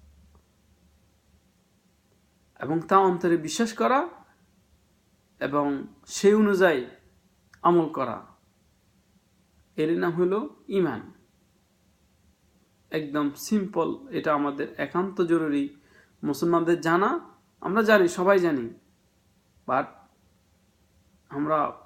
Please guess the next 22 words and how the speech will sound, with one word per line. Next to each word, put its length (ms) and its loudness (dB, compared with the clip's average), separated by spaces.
জানলে 360 4
এই 100 2
মেসেজটা 560 0
আমাদের 340 0
মাথায় 360 0
সবসময় 440 -4
কাজ 240 -6
করে 220 2
না, 120 4
বিধে 240 2
আমরা 380 -2
মাঝে 220 2
মধ্যে 240 4
অনেক 260 2
বড় 180 4
বড় 180 4
গুনার 320 0
কাজ 220 -2
করে 220 -2
ফেলি, 360 -8
যা 180 2
আমাদের 460 0